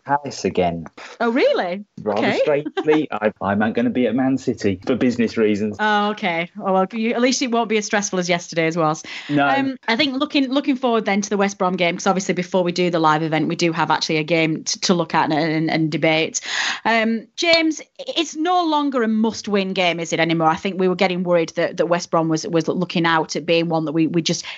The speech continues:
Speaker 2: we had to win and nothing else other than three points would be, um, acceptable. So I, I don't think it's no longer a, I don't think it's any longer a must-win game, but I think it still would be nice to, to get over that forty point mark and, and actually just to cement another victory at Turf Moor.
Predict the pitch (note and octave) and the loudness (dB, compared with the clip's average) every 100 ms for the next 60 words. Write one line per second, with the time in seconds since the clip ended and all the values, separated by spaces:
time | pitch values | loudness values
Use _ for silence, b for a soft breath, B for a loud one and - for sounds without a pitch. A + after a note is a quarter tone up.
0 | B G#3 G3 G3 F3+ F#3 E3+ E3 E3+ F#3 | B 2 2 0 0 2 2 -2 -2 -2
1 | E3+ E3+ E3+ - - F#3 E3+ E3 E3 E3+ | 2 2 2 -4 -2 0 2 -2 0 0
2 | E3 F3 D#3+ - E3 E3 D#3+ D#3 B B | 2 0 0 -4 -2 0 2 0 B B
3 | B - D#3 D#3 D#3 D3+ D3+ D#3+ D#3+ D3+ | B -4 0 0 0 -2 -4 -2 0 0
4 | - - - E3+ D3+ D#3 B B D#4+ C4+ | -2 -4 -4 0 0 0 B B -2 0
5 | E4+ F4+ G4 A#3+ D4+ C4+ A3+ A3 F#3+ - | 0 -2 -4 -2 0 2 0 -2 -2 0
6 | B3 C#4 C4 - A3+ G#3 G3+ G3 F#3+ G3+ | 2 0 -2 -2 0 2 2 2 2 2
7 | G3 - F#3 F3 G#3 F#3+ E3+ F3+ F#3 F#4+ | 0 -2 -2 0 2 2 2 -2 -2 -2
8 | - B3 - C4 A#3+ G#3 G#3 G3+ F#3+ G3+ | -2 -4 -2 0 0 0 2 2 0 -2
9 | - G3 F#3 F3+ B B - G#3 G#3+ G3+ | -2 0 0 -2 B B -2 2 4 2
10 | G3 F3 - G3 F#3 G3 - F3+ F3+ D#3+ | 2 -2 -2 -2 0 0 2 0 2 0
11 | D#3+ - F3 G#3 F3+ G#3+ G3+ G3+ - G3 | 0 -2 0 2 4 2 -2 -2 -2 0
12 | F#3+ F#3 F#3+ F#3+ G3 G3+ F3 E3+ F3 - | 0 2 0 -2 0 2 0 -2 -2 0
13 | E3+ - G3 E3+ F3 F3 D3+ | -2 0 2 2 2 0 0